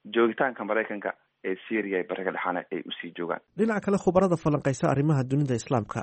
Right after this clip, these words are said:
Speaker 2: ayaa walaac ka muujiyey howlgalka ay dowladda Turkigu ka bilowday dalkaasi Suuriya, iyada oo la sheegay in ay jiraan dhibaatooyin badan oo ka dhalan kara haddii dagaalkaasi uu sii socdo, sida uu falanqaynayo Cabdicasiis Saalax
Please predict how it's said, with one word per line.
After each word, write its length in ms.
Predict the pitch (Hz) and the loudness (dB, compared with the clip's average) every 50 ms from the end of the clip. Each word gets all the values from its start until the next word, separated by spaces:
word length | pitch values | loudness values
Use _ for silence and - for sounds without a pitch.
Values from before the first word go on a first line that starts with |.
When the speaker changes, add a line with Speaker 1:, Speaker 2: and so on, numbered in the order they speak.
| - | 0
Speaker 2:
ayaa 320 | 127 123 123 117 110 107 110 | 2 2 4 2 2 2 2
walaac 320 | 110 120 131 147 123 113 - | 2 4 6 4 4 4 2
ka 120 | - 160 | 0 0
muujiyey 440 | 143 135 127 120 - - 143 151 165 135 | 0 0 -2 -2 0 2 4 4 4 4
howlgalka 460 | 117 113 113 117 - 143 143 - 135 131 123 | 2 0 0 2 2 0 0 0 0 0 2
ay 60 | 117 113 | 2 2
dowladda 320 | 120 127 139 151 135 127 | 4 4 4 4 2 0
Turkigu 320 | - - - - 139 120 113 | 0 -2 0 2 2 2 4
ka 160 | - - 165 | 4 4 4
bilowday 360 | 147 151 143 143 143 156 156 147 | 6 8 8 8 8 8 6 6
dalkaasi 560 | - 147 143 - - 123 113 110 - - 117 | 4 2 2 2 2 0 0 0 0 -2 -4
Suuriya, 480 | 104 - - - 170 156 139 147 165 170 165 - - - - - - - | -4 -4 0 2 4 6 6 6 6 6 4 0 -8 -20 -20 -12 -2 2
iyada 220 | 165 180 165 131 | 2 4 4 4
oo 140 | 123 117 117 117 | 2 2 2 2
la 100 | 110 107 | 0 0
sheegay 440 | - - 117 113 117 135 131 139 131 151 | 0 2 2 4 4 4 4 4 4 4
in 80 | 143 139 - - | 2 2 2 0
ay 80 | 123 | -2
jiraan 400 | 117 - - 147 156 127 101 - - - - - - | 0 2 6 6 6 6 6 2 -4 -14 -18 -8 -2
dhibaatooyin 460 | - 156 147 156 156 - 196 220 180 - | 2 4 4 4 4 6 6 6 6 4
badan 240 | 147 - 151 147 | 4 2 2 2
oo 80 | 135 - | 0 0
ka 80 | - 175 | 0 2
dhalan 220 | 147 131 131 131 | 2 2 2 2
kara 160 | - 127 123 123 | 2 2 2 2
haddii 320 | 123 117 117 123 135 131 | 2 2 2 2 2 4
dagaalkaasi 520 | 123 127 123 127 117 - - 104 - - - | 6 6 6 6 4 4 0 -4 -4 -4 -4
uu 60 | 117 113 | -4 2
sii 160 | - 151 160 | 4 4 4
socdo, 320 | - - 101 - - - _ - | 4 2 -2 -4 -6 -16 _ -8
sida 200 | - - 131 117 110 | -2 0 2 2 2
uu 80 | 107 | 2
falanqaynayo 560 | - 117 110 104 - 139 156 147 120 107 104 - _ - - - - - | 2 2 0 2 4 4 6 6 6 4 2 -2 _ -14 -20 -20 -12 -6
Cabdicasiis 480 | - 139 143 147 147 147 165 196 151 - | -4 -2 0 2 0 2 2 0 0 2
Saalax 320 | - 117 120 131 131 - | 2 2 2 2 0 -2